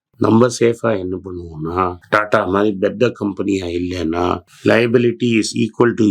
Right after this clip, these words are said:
equity-னா அந்த கம்பெனியை தொடவே மாட்டோம். In fact, liability பாயிண்ட் ஃபைவ்க்கு மேல இருந்தா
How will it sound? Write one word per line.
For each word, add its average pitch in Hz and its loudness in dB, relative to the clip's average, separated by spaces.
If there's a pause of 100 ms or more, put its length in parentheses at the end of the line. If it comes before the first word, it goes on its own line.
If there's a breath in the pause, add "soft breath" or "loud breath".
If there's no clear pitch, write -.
equity-னா 90 -2 (340)
அந்த 104 2
கம்பெனியை 104 0
தொடவே 98 0
மாட்டோம். 87 -4 (360)
In 110 6
fact, 95 0 (140)
liability 113 0 (320)
பாயிண்ட் 117 0
ஃபைவ்க்கு 101 -4
மேல 101 -2
இருந்தா 85 -2